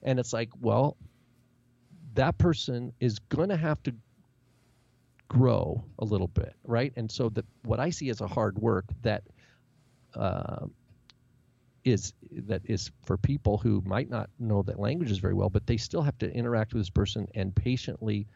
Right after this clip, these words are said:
guide this person and encourage them to look at different translations and to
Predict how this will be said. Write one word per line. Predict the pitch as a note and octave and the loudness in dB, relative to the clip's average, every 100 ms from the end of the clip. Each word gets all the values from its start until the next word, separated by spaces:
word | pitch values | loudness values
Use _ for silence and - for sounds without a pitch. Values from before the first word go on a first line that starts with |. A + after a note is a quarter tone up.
| _ - | _ -2
guide | F#2+ F#2 G2+ F#2 A2+ B2+ - - _ | 2 4 4 4 2 0 -8 -20 _
this | - - | -4 2
person | G#2 F2+ A#2 | 2 2 0
and | G2 | -2
encourage | F#2+ - C3+ A2 | 0 2 2 0
them | - F#2 F#2+ - - | -6 -6 -6 -10 -4
to | - | 0
look | G2 A2 | 2 2
at | D#3+ | 2
different | C#3 C3 A2+ | 0 -2 -2
translations | A2+ G#2 G#2 G2+ F#2+ G#2 G2+ G#2 - _ _ | -2 0 0 0 0 -2 -4 -6 -16 _ _
and | A2 G#2+ | -2 0
to | - A2 G2+ | 2 2 2